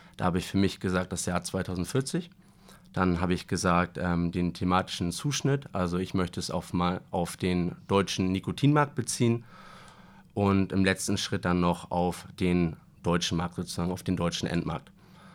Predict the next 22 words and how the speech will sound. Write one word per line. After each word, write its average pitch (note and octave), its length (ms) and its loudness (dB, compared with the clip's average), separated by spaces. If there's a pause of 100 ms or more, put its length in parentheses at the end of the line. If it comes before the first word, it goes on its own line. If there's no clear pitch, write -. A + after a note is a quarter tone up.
(140)
So, F2 200 -4
dann E2+ 180 0
habe G2 240 4
ich G2 180 0
überlegt, F#2+ 640 -2
ähm, F2+ 400 2
für - 200 -4
eine F2 180 0
Szenarioanalyse A2 1000 4
des - 220 -6
deutschen F#2+ 300 2
Nikotinmarktes F#2 640 0
zweitausendvierzig, F2+ 920 0
also F2 160 -4
das - 180 -8
war F#2 80 2
dann F2+ 120 2
mein F2 180 2
Thema, A2+ 360 6 (460)
habe F2 180 0
ich F2 100 -4
gebrainstormt, G#2 880 4